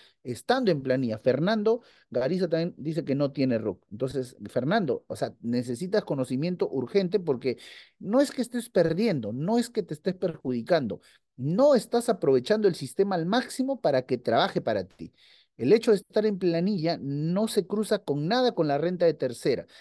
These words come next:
Y la renta de tercera, en el nivel más bajo, que es el rus, es muy económica y muy fácil de manejar. Por ejemplo, en el rus pagas solo cincuenta soles, que es lo que recomiendo, porque hay uno de veinte, pero no, de frente váyanse al cincuenta, lo que te permite tener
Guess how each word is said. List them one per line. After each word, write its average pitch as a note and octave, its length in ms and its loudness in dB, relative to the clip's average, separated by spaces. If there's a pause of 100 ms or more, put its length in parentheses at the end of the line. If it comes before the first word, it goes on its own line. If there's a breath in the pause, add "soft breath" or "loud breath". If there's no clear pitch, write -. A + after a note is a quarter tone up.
(140)
Y E3+ 140 -2
la F#3+ 160 0
renta A#3 280 0
de A#3+ 100 6
tercera, E3 680 2
en C#3 160 -2
el C#3 140 0
nivel E3 280 -2
más F3+ 200 -2
bajo, E3+ 280 -2
que E3 80 -2
es D#3 100 -6
el D#3+ 140 2
rus, A3 400 -4 (560 soft breath)
es F3+ 240 0
muy G#3 300 4
económica F3 560 0
y - 20 0
muy D#3+ 140 0
fácil D#3+ 320 2
de B2+ 80 -2
manejar. G#2+ 420 -4
Por C3 140 -2
ejemplo, C3 340 0
en B2 120 2
el A#2+ 180 2
rus G#3 240 0
pagas D#3+ 320 2
solo C3 240 -2
cincuenta D#3+ 480 0
soles, D3+ 280 2
que A#2+ 120 -2
es B2+ 40 -2
lo C3+ 120 0
que C#3+ 80 0
recomiendo, C#3 480 -2
porque B2 160 0
hay C3 60 -2
uno C#3+ 100 -4
de C#3+ 80 2
veinte, E3+ 320 -2 (260 loud breath)
pero D3 180 0
no, F#3+ 140 4
de C3 140 2
frente F#3 260 0
váyanse F3+ 480 0
al C3+ 100 -10
cincuenta, C3 500 -2 (380 loud breath)
lo C#3 140 4
que C#3+ 100 2
te C#3 140 0
permite E3 360 -2
tener E3 340 0